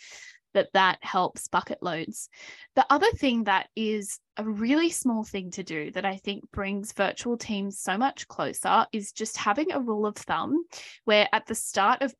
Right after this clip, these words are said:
any meeting, you ask each other personal questions for the first few minutes. So you say, "How are you?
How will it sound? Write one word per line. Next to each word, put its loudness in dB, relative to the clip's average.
any 2
meeting, 0
you 0
ask 4
each -4
other 2
personal 0
questions -10
for -12
the -6
first 0
few -6
minutes. -8
So -2
you 0
say, 0
"How 6
are 8
you? 0